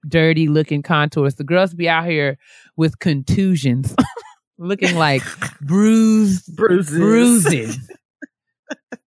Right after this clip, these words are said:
Speaker 1: You have got, like, first of all, it's too dark. Secondly, when you put that joint on, when you draw that line on your face, you have got to blend like nobody's business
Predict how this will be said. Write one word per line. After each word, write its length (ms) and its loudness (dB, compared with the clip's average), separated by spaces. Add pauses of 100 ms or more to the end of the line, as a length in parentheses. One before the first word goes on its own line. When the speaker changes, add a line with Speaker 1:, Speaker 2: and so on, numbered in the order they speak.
(640)
Speaker 1:
You 140 0
have 280 -2
got, 300 -2
like, 180 0
first 260 -2
of 80 -10
all, 340 4 (260)
it's 220 -2
too 240 -2
dark. 400 -2 (500)
Secondly, 960 0 (540)
when 220 0
you 100 2
put 220 -2
that 220 2
joint 360 0
on, 340 0
when 120 -2
you 100 0
draw 240 2
that 180 2
line 220 2
on 140 -4
your 100 0
face, 400 0
you 140 2
have 160 2
got 220 0
to 120 -6
blend 480 -2
like 220 2
nobody's 500 0
business 640 -2